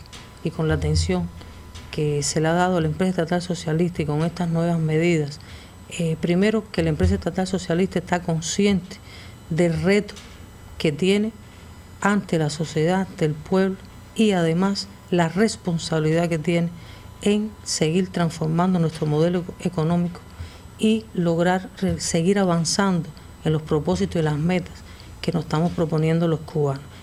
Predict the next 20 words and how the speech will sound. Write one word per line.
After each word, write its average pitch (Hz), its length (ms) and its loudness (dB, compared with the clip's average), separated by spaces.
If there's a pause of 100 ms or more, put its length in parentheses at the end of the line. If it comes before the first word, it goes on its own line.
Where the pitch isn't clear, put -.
(160)
Y 160 60 -2
quisiera, 180 520 2 (180)
eh, 165 200 0
concluir 175 580 2 (460)
con, 170 340 2 (160)
eh, 156 500 0 (100)
en 151 340 0 (420)
una, 165 560 2
o 156 80 -2
sea, 175 340 0 (160)
una 170 160 2
frase 185 440 0 (460)
del 147 520 0 (160)
general 165 380 2
de 175 80 2
ejército, 180 460 0
compañero 156 460 0
Raúl 165 240 2
Castro, 185 440 -2 (500)
en 190 360 2